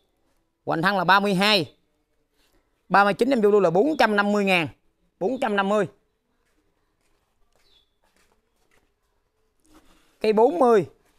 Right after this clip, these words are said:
Cao khoảng tám mươi. Hoành thân là ba mươi bốn. Cây bốn mươi em vô luôn là bảy trăm.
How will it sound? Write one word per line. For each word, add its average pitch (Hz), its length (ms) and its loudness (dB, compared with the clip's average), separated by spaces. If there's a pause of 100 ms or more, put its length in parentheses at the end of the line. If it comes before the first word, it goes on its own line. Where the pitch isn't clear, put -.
(840)
Cao 190 160 4
khoảng 190 240 -2
tám 262 280 -2
mươi. 233 240 -2 (4000)
Hoành 160 180 0
thân 196 160 -2
là 170 100 2
ba 190 200 6
mươi 208 180 0
bốn. 226 360 0 (1700)
Cây 208 120 -2
bốn 240 200 0
mươi 220 160 4
em 202 80 0
vô 208 100 2
luôn 202 120 4
là 170 100 2
bảy 180 300 -2
trăm. 208 220 2